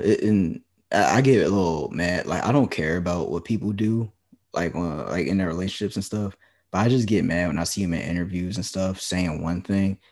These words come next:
but then you hear, like, a headline, and you see him, like, wilding, or, like, the shit when he got in that car accident.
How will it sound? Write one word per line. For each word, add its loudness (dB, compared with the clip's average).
but 0
then 6
you 4
hear, 0
like, -2
a -2
headline, -2
and -2
you -4
see -2
him, -2
like, -2
wilding, -2
or, -6
like, 0
the -4
shit 2
when 2
he 2
got 0
in -2
that -4
car -2
accident. -4